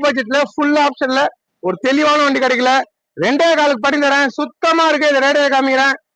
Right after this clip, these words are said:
ஒரு தெளிவான வண்டி, ஸ்விஃப்ட் இன்ஜின், ஒரு தெளிவா இருக்கு. ரேஸ் பண்ணுவா, கொடுத்தா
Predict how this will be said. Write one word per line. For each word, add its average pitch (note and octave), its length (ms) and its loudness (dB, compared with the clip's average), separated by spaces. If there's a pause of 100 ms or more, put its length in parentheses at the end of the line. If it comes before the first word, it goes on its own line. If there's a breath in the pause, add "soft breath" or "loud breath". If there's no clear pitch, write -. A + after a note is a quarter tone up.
(160)
ஒரு F3+ 100 -4 (120)
தெளிவான D#4 440 2
வண்டி, D4 220 0 (100)
ஸ்விஃப்ட் D#4+ 360 -4
இன்ஜின், D4 260 0 (440)
ஒரு F3+ 100 -2 (100)
தெளிவா D4+ 460 2
இருக்கு. D4+ 200 0 (240)
ரேஸ் D#4+ 220 -2
பண்ணுவா, D4+ 260 2 (1500)
கொடுத்தா C4+ 340 -2